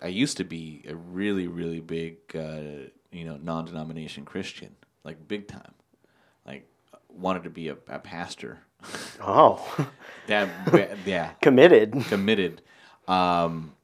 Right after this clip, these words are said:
Speaker 1: now I am, uh, not atheist. <laughs>
Speaker 2: Agnostic atheist?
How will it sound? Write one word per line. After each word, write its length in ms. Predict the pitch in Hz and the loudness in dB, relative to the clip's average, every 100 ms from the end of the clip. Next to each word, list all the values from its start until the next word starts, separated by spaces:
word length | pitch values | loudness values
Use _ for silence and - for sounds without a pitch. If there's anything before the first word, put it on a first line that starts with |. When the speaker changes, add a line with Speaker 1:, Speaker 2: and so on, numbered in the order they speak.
| - | -8
Speaker 1:
now 480 | 87 87 95 92 76 | -2 0 0 0 -4
I 180 | 82 80 | -6 -6
am, 360 | 78 76 76 53 | -6 -8 -10 -10
uh, 1900 | 73 71 65 64 58 50 50 50 50 50 50 50 50 50 50 50 50 50 50 - 87 | -10 -8 -10 -12 -16 -18 -20 -20 -20 -20 -20 -20 -20 -20 -20 -20 -20 -20 -20 -20 -12
not 220 | 104 - | -10 -10
atheist. 540 | 73 - - 76 - _ _ - - - | -14 -18 -20 -20 -20 _ _ -18 -16 -18
<laughs> 420 | - - - - | -20 -20 -12 -6
Speaker 2:
Agnostic 560 | 117 113 117 - 131 | -4 -2 -4 -2 0
atheist? 600 | 127 127 131 131 135 - | 0 0 0 -2 -4 -14